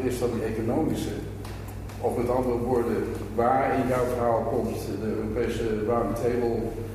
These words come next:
van de industriële voor en zo, dat soort vragen. En de slotvraag, en dat is echt de laatste, ben je echt van mening dat dit een financiële, eh, crisis is? Want als je daarvan, als je dat meent,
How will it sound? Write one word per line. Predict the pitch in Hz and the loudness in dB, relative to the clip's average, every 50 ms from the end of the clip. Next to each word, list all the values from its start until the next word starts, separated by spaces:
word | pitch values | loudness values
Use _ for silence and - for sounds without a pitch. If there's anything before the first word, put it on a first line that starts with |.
| - - - | -8 -8 -4
van | 110 107 104 | -4 -2 0
de | 107 | 0
industriële | 110 110 107 107 - 104 104 110 - - 110 - - | 0 0 -2 -2 -2 0 2 2 2 2 2 0 -2
voor | 117 117 117 113 | 0 0 2 2
en | 113 113 113 110 104 | 2 2 0 0 2
zo, | 107 104 107 110 110 - - - - - - - - - - - - - | 2 2 2 2 0 0 -2 -4 -6 -6 -6 -6 -8 -8 -8 -8 -2 0
dat | 120 120 117 | 2 2 2
soort | 117 110 101 98 98 - 101 | 0 -2 -2 -4 -4 -4 -4
vragen. | 101 101 92 87 85 85 - 117 120 117 | -2 -2 0 0 -2 -2 -2 -2 -2 0
En | 110 107 110 101 107 | 0 -2 -2 -2 -4
de | 117 113 | -4 -4
slotvraag, | 113 - 160 160 160 160 160 156 147 143 | 0 2 2 2 2 2 0 2 2 2
en | 131 131 117 120 | 2 0 0 0
dat | 120 | -2
is | - 117 127 | -2 -2 -4
echt | 120 - 117 104 | -4 -4 -4 -2
de | 107 | 0
laatste, | 107 113 117 117 117 - - 123 131 127 - - - - - - - - | 2 2 2 0 0 -2 -2 -2 -2 -2 -2 0 0 0 -2 -4 -4 0
ben | 131 131 | 0 2
je | 135 139 | 4 4
echt | - - - - | 4 2 2 2
van | - 156 143 139 | 0 0 0 0
mening | 139 139 143 143 147 151 151 - - - - - - - - - - | 0 0 2 2 2 2 2 0 -2 -4 -4 -6 -8 -8 -10 -6 -2
dat | 127 123 123 127 | 0 0 0 0
dit | 127 127 123 123 | 0 0 0 0
een | 127 123 110 - - | -2 -2 -4 -4 -4
financiële, | 180 196 202 185 165 - 151 - 156 135 131 123 120 | -2 0 2 2 2 2 2 2 2 2 4 4 4
eh, | 117 117 117 113 110 110 - - 104 110 110 107 107 107 101 95 92 - - - - | 4 2 2 0 -2 -6 -6 -8 -6 -6 -4 -2 -2 0 0 0 -2 -2 -4 -6 -6
crisis | - - - - - - | -4 -2 -2 -2 -4 -4
is? | - - - - - - - - - - - - - - - | -6 -8 -8 -8 -8 -10 -10 -10 -10 -10 -10 -10 -10 -4 -2
Want | 113 110 107 110 113 | 0 0 0 2 2
als | 123 135 - - | 4 4 4 2
je | - 107 107 - - - - | 0 0 0 0 0 0 2
daarvan, | 123 110 101 104 - 107 - 90 - - - - - | 2 2 2 2 0 -2 -2 -4 -4 -6 -8 -8 -6
als | 110 107 107 | -4 -4 -4
je | - - - | -6 -6 -4
dat | 98 95 - - - - - - - - 95 | -4 -4 -4 -4 -8 -8 -10 -10 -10 -8 -6
meent, | 90 90 101 113 - - | -4 -2 -2 -2 -2 -4